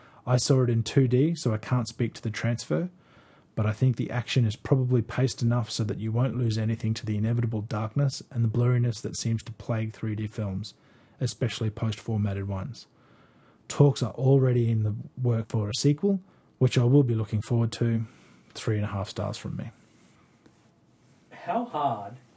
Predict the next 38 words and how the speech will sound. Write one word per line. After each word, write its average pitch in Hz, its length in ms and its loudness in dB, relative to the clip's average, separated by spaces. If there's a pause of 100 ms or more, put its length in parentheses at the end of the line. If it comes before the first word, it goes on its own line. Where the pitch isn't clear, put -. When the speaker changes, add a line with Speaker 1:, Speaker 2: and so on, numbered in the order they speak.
(120)
Speaker 2:
is 117 180 -8
it 98 160 -16 (540)
to 127 100 -10
hire 110 500 -6 (180)
fucking 131 320 -6
Australians 104 680 -12 (400)
Speaker 1:
<laughs> 679 480 -4
Speaker 2:
to 151 120 -2
play 123 500 -2
Australians? - 760 -6 (560)
Speaker 1:
Given 170 300 6
the 175 60 6
breadth 135 440 2
of 127 120 4
our 123 140 2
talent 113 480 -4 (220)
in 117 80 -8
this 110 120 -6
country. 110 380 -8
Speaker 2:
Th-, - 140 -4 (320)
these 185 380 -2
are 180 100 -2
the 170 80 2
worst 139 580 -2
Australian, 131 600 -4
the 147 80 0
two, 190 220 -2
the 165 120 -4
two 220 200 -4
guys 170 280 2
that 156 120 -4
play 131 180 -2
the 117 120 -6
Australian 113 440 -6
father 120 280 -6
and 113 140 -10
son 110 220 -12
duo, 101 100 -18